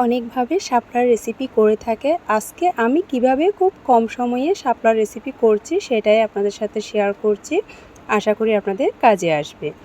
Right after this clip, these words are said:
তো শাপলা কষা হয়ে গেল, এখন একটু দিয়ে দেব ঢেকে। চলে আসলাম দুই তিন মিনিট পর, দেখুন একটু ফুটে উঠলো, নেড়ে চেড়ে দেব। শাপলা সেদ্ধ হতে একদমই সময় লাগে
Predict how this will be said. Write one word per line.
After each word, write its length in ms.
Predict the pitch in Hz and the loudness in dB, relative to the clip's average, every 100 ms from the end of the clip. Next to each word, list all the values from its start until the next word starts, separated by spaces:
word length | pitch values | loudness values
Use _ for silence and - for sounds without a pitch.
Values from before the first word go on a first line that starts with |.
| - - - - | -20 -20 -2 4
তো 80 | 294 403 - | 4 4 -2
শাপলা 320 | 285 277 277 269 | -2 0 -2 -2
কষা 240 | 247 277 269 | 0 2 4
হয়ে 180 | 262 254 | 4 4
গেল, 140 | 254 262 415 226 | 2 0 2 2
এখন 180 | 220 240 220 | 2 -2 -2
একটু 140 | - 220 | -4 -4
দিয়ে 160 | 220 214 | 0 2
দেব 120 | 214 220 220 | 2 2 2
ঢেকে। 340 | 233 - 262 381 - - - - - - - - - - - - - - | 0 0 0 0 -4 -18 -20 -20 -20 -20 -20 -20 -20 -20 -20 -20 -10 2
চলে 220 | 240 226 214 | 4 4 0
আসলাম 300 | - 269 330 285 | -2 0 2 2
দুই 100 | 214 | 0
তিন 100 | 220 220 | 0 0
মিনিট 220 | 220 226 - | 0 -2 0
পর, 180 | 233 254 415 - - - - - - - - - - - - - - - 220 220 | 2 4 2 -6 -20 -20 -20 -20 -20 -20 -20 -20 -20 -20 -20 -20 -20 -16 0 0
দেখুন 300 | 208 - 330 349 | 0 2 2 2
একটু 200 | 208 - 269 | -2 0 2
ফুটে 260 | 240 220 233 | 2 4 4
উঠলো, 240 | 226 - 277 392 427 - - | 4 4 2 2 -2 -12 -4
নেড়ে 220 | 220 214 214 | 2 4 4
চেড়ে 200 | 214 208 208 | 4 2 2
দেব। 160 | 208 202 302 - - | 0 2 -2 -2 -8
শাপলা 440 | - 277 277 - 269 - | 2 2 2 2 2 2
সেদ্ধ 260 | - 262 240 247 | 2 2 4 4
হতে 240 | 240 - 311 415 - 220 | 4 0 -2 -2 4 4
একদমই 440 | 190 202 220 254 - | 4 2 2 2 -2
সময় 260 | 240 214 214 | 0 2 2
লাগে 200 | 214 214 | 2 2